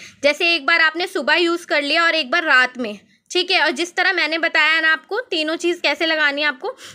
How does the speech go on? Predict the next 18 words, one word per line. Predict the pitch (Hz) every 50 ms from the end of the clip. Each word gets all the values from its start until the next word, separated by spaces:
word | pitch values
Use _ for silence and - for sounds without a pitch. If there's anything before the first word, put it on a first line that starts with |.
| -
उसी | - - - 339
तरह | 254 294 269 247 247
सबसे | - 339 320 - - 480
पहले | - 381 339 339 349
आपको | 349 349 - 403
फेस | 403 415 370 311 311 320
वॉश | 330 330 359 349
कर | - 370 330
लेना | 339 320 320 320 330 349
है, | 403 427 - - - - _
उसके | 320 294 - - 392 330
बाद | 370 359 359 359
आपको | 349 349 - 370
टोनर | 370 - 339 311 294 302 330 349
यूज़ | 359 330 349 349 349 -
करना | - 349 320 311 311
है, | 320 359 427
उसके | 392 - 302 - - - 370